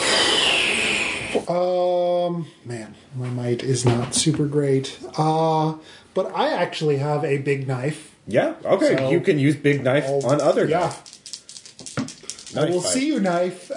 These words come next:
Speaker 1: and raise you,
Speaker 2: <laughs>
Speaker 1: knife.
Speaker 2: All right.
Speaker 1: Uh, so that's an eight.
Speaker 2: Uh, all right, with an eight. Uh, uh, let's see here. Deliver a beatdown.
Speaker 1: Um, so, oh, wow.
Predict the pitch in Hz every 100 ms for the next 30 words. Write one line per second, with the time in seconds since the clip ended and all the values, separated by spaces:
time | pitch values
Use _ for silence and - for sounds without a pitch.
0 | 170 175 170 180 180 170 170 160 147 135
1 | 139 - 151 147 131 107 - - 233 -
2 | 226 202 - - - - - - 113 76
3 | 95 - - - - - - - - 160
4 | 165 165 156 185 196 214 220 190 190 -
5 | - - _ - - - - 101 104 104
6 | 107 104 127 190 107 104 117 131 156 175
7 | - 101 151 - - - 123 123 123 143
8 | 175 233 208 - - - - - - 117
9 | 120 117 104 - 101 95 95 95 113 123
10 | 170 170 175 170 170 165 165 - 160 160
11 | 147 190 175 143